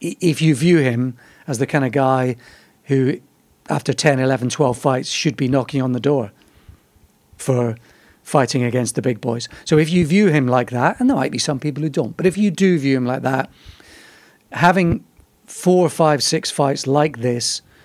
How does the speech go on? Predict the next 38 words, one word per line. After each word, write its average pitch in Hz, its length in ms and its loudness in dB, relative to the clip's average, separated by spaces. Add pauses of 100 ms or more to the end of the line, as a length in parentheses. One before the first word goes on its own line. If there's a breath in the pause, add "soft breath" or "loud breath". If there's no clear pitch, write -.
(320 soft breath)
I, - 180 -6
I 143 160 0
th-, - 240 -18
I 147 180 4
think 139 460 0
everyone 131 440 2
in 127 80 0
the 120 80 -2
Ben 131 200 0
Whittaker 131 340 -2 (300)
business 127 340 -2
is 110 100 -4
not 131 240 2
doing 127 200 0
their 123 100 -2
job 135 340 -2
and 131 120 -2
they're 131 80 -2
milking 135 420 -4
it, - 140 -14 (480 loud breath)
if - 180 -6
that's - 240 -2
the 139 100 -8
case. 117 460 -4 (320 loud breath)
So - 140 0
we'll 165 140 2
see 196 320 2
how 156 160 4
he's, 143 240 0 (140)
how 139 160 2
he's 131 160 0
moved. 120 320 -2 (460 loud breath)
But 180 120 2
he's 180 220 2
got 208 360 4
the 180 100 2
stuff, 135 520 0 (140)
and 151 400 0